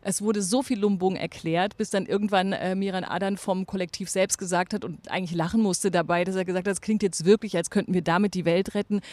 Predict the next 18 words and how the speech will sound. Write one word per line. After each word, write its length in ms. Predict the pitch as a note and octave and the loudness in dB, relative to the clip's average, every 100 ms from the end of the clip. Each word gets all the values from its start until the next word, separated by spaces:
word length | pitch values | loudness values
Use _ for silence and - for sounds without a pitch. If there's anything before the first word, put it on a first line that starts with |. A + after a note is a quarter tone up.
| - | -14
So 280 | - F3 A3+ | -4 2 4
ist 160 | G3+ G#3 | 4 0
es 140 | G3+ | -2
natürlich 480 | F#3+ F3 G#3 F3 - | -4 -2 -2 -2 0
nicht, 280 | G3+ B3+ - - - | 0 0 -2 -16 -8
aber 220 | - F#3 G3 | 0 2 4
es 140 | F3+ | 2
geht 240 | G#3 G#3 | 0 -2
eben 240 | - G#3 G3+ | 0 0 0
im 120 | F3+ | -2
Großen 320 | - F#3 A3 | 0 0 0
und 100 | G3 | -2
Ganzen 340 | F3 F3 - - | -2 -2 -4 -4
um 100 | F3+ | -4
dieses 300 | G3 G3 F#3+ | -2 -2 -2
Miteinander, 640 | F#3+ A#3 G3 G3 A3 A3 | 0 0 0 0 0 0
sich 260 | F#3+ F#3+ - | -2 -6 -2
auszutauschen 920 | F3 G#3+ - G#3 F#3+ F3+ - A3 | 0 0 -2 -4 0 0 0 0